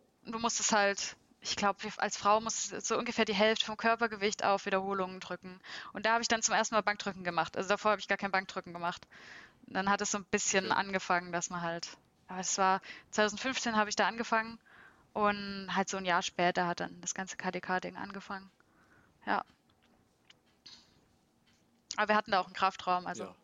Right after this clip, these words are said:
Speaker 1: war ganz praktisch. Auf dem, auf dem Gelände.
Speaker 2: Halbes Bodyweight auf Reps, da macht ihr beide ungefähr hundert Reps.
Speaker 1: Also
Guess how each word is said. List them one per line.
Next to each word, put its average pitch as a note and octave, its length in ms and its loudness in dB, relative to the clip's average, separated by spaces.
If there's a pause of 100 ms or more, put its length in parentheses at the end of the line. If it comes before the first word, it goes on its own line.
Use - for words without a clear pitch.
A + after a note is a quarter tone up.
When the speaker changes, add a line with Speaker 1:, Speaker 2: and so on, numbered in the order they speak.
(880)
Speaker 1:
war G3 100 -8
ganz F#3+ 200 -14
praktisch. - 460 -12 (840)
Auf G3 140 -14
dem, G3 100 -20 (160)
auf G3 120 -18
dem G#3 80 -12
Gelände. G3 380 -2 (140)
Speaker 2:
Halbes G#2+ 280 -8
Bodyweight A2 440 -2
auf G#2+ 180 -8
Reps, A#2+ 300 -2
da A2 100 -8
macht G#2+ 240 -6
ihr A2+ 80 -10
beide G#2+ 240 -6
ungefähr G#2+ 460 -10 (880)
hundert G#2+ 260 -8
Reps. G2+ 240 -12 (120)
Speaker 1:
Also A#3+ 220 2